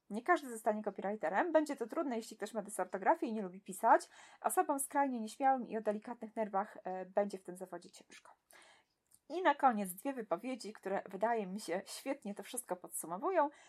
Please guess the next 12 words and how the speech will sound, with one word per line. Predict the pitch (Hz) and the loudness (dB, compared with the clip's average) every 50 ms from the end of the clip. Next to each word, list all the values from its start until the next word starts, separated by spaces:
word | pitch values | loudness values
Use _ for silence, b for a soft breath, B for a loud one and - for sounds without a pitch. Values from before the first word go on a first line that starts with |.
| B B B | B B B
Zostać | 196 220 - - 226 214 | -8 -8 -6 -4 -6 -6
copywriterem | - - 202 - 208 180 175 - 262 240 214 190 | -6 -8 -6 -4 -4 -4 -2 -2 -2 -4 -4 -4
może | 185 185 180 170 - | -4 -8 -8 -10 -2
każdy, | - - - - 214 - 196 185 - - | 4 6 6 6 6 4 -2 -4 -2 -2
ale | 180 185 175 | -4 -4 -4
nie | 180 190 | -6 -6
każdy | - 220 220 208 185 190 | -2 -2 -2 -2 -4 -6
będzie | 180 - 185 185 175 147 | -6 -6 -6 -6 -6 -10
w | - | -12
tym | _ 160 160 175 | _ -12 -10 -2
dobry. | 196 262 311 339 339 294 254 233 220 226 - _ _ _ _ | 6 6 6 6 6 4 4 4 4 2 0 _ _ _ _
I | 277 294 302 302 302 | -4 -2 -2 -2 -2